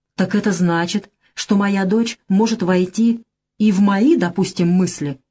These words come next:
если очень этого захочет? Не берусь утверждать, потому что с Лизой нужно работать, нужно за ней наблюдать, изучать ее. Но такое возможно.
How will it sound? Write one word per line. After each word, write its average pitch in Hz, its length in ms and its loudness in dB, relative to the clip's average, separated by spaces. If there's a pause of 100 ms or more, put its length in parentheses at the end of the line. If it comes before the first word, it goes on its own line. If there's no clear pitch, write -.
если 208 300 0
очень 208 340 2
этого 175 200 0
захочет? 160 540 -4 (640)
Не 285 160 4
берусь 311 320 2
утверждать, 175 580 -2 (460)
потому 226 260 2
что 247 180 -2
с 233 100 -4
Лизой 262 300 2
нужно 202 320 2
работать, 170 580 -2 (380)
нужно 226 320 2
за 220 140 0
ней 233 160 4
наблюдать, 185 580 0 (200)
изучать 226 560 0
ее. 143 260 -2 (760)
Но 240 160 2
такое 311 380 2
возможно. 196 560 -2